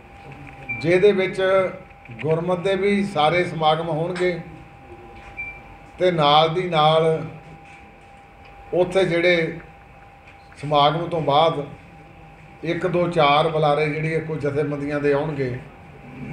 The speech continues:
ਉਹ ਵੀ ਕੌਮ ਦੇ ਨਾਲ ਆਪਣੀ ਸਾਂਝ ਪਾਉਣਗੇ।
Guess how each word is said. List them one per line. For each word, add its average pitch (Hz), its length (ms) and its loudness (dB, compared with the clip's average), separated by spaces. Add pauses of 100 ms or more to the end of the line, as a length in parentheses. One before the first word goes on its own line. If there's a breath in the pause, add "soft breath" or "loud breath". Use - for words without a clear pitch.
(480)
ਉਹ 175 140 4
ਵੀ 180 120 4
ਕੌਮ 147 360 0
ਦੇ 147 100 -2
ਨਾਲ 135 240 0
ਆਪਣੀ 131 360 -6
ਸਾਂਝ 123 300 -4
ਪਾਉਣਗੇ। 120 480 -8